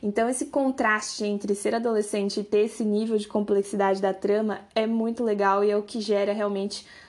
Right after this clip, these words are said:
o humor da série, que é muito ácida, é muito irônica, é bem o tipo de humor que eu gosto. E é uma série bastante inteligente. Ela toca em também alguns aspectos que são, é, bastante contundentes, assim.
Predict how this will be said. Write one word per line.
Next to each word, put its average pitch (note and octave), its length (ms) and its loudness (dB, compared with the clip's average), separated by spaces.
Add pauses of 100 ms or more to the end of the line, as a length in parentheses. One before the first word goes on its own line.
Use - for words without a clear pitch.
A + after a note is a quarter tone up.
(160)
o A3+ 160 0
humor A3 280 2
da A3+ 140 2
série, F3+ 340 0
que F3 160 -2
é G3 60 4
muito A3+ 340 -2
ácida, G#3 520 2
é G3+ 120 4
muito G#3 260 0
irônica, G3+ 680 0 (100)
é G#3 80 -2
bem G#3 240 0
o C4+ 60 -2
tipo C4 200 -4
de G#3+ 100 -2
humor G#3 200 0
que G#3 100 -6
eu G#3 80 2
gosto. G3 560 0 (640)
E A3 120 2
é G#3+ 60 4
uma A#3 120 2
série A3+ 220 0
bastante A3+ 480 0
inteligente. A#3+ 920 0 (400)
Ela G3+ 220 2
toca A#3 380 2
em A#3+ 80 2
também G#3+ 400 0
alguns G3+ 260 0
aspectos G3 720 0
que - 160 -6
são, G3 760 0 (920)
é, F3+ 640 0
bastante G3+ 420 0
contundentes, G#3+ 600 0
assim. A3 320 -4